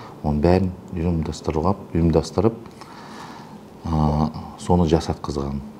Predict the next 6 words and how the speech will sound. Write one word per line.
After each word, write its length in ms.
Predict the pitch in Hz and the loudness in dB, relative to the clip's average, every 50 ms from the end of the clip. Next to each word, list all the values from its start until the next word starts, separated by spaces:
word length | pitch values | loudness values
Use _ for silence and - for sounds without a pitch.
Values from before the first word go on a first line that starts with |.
| - - - - - - - - - | -20 -20 -20 -20 -20 -20 -18 -8 -4
Сол 180 | - 101 101 - - - | -2 -2 -2 -2 -2 -2
ақшаны 480 | 90 - - - 76 78 85 95 117 110 87 | -2 -2 0 -2 0 2 2 2 2 2 2
өздеріне, 540 | 78 76 73 78 80 76 78 82 90 107 110 - - - - - - - - | 2 2 2 2 2 2 4 2 2 2 0 -4 -8 -14 -16 -16 -16 -12 -6
а, 160 | - 78 80 80 82 - - - - - - - - - - - - - | -4 -4 -2 -4 -6 -8 -12 -18 -18 -20 -20 -18 -18 -18 -16 -16 -6 0
қалған 340 | - 92 85 82 78 78 | 2 4 6 6 4 2
ақшалардың 480 | 76 - - 78 78 78 82 104 120 101 | 0 -2 -2 0 0 2 2 2 2 2